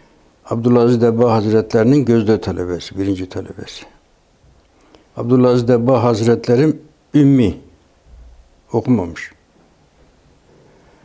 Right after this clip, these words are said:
Ayet-i kerimenin akışına gayet uygun kelamıyla, manasıyla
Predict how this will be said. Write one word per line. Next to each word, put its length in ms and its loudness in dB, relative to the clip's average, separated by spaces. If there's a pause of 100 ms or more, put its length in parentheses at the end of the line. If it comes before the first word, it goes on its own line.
(1400)
Ayet-i 500 0
kerimenin 840 2
akışına 800 0 (520)
gayet 680 0
uygun 420 2
kelamıyla, 680 2
manasıyla 800 0